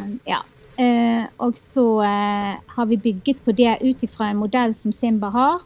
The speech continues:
og den kan han, eh, sikkert vise det, men det, det er faktisk, eh, basert på ni steg, eh, og en,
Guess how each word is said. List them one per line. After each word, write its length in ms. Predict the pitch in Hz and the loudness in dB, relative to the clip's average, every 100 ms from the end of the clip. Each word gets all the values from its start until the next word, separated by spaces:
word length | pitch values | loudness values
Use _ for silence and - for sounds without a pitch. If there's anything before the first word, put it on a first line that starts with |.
| - | -8
og 100 | 233 | -2
den 460 | 277 254 226 208 208 | 2 2 2 -2 -6
kan 220 | 247 233 | -4 -2
han, 220 | 226 220 208 | 0 -2 -2
eh, 280 | 208 208 214 - _ _ _ | -4 -4 -6 -8 _ _ _
sikkert 300 | 285 277 226 - | -8 -4 -4 -2
vise 320 | 220 208 269 | -4 -2 0
det, 120 | 233 | 2
men 180 | 220 220 | 2 2
det, 140 | 233 226 - | 0 -2 -2
det 100 | 220 | 0
er 100 | 247 - | 0 0
faktisk, 420 | 254 - 214 - - | -4 -2 -4 -6 -6
eh, 280 | 214 208 208 | -2 0 -2
basert 580 | 208 226 214 - 226 220 _ - | -4 -6 -6 -2 -4 -4 _ -6
på 120 | 208 196 226 | -4 -4 0
ni 360 | 233 240 214 | 4 4 4
steg, 680 | 202 - - 226 214 202 196 - _ _ _ _ _ _ _ _ _ _ | -2 -12 -2 0 2 0 -4 -14 _ _ _ _ _ _ _ _ _ _
eh, 460 | 214 202 190 196 202 - - | -2 0 2 0 -2 -4 0
og 180 | 208 202 | 0 0
en, 240 | 226 214 | 0 0